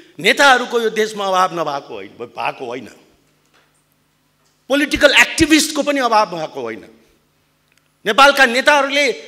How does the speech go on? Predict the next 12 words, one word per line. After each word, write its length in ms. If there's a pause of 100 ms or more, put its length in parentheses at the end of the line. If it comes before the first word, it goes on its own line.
(200)
नेपालको 460
मात्र 280
होइन, 180
इन्डियाको 500
समेत 280
स्वाधीनताको 640
सङ्ग्राम 420
लडेका 320
थुप्रै 420
एक्जाम्पलहरू 560
हामी 180
पाउँछौँ। 380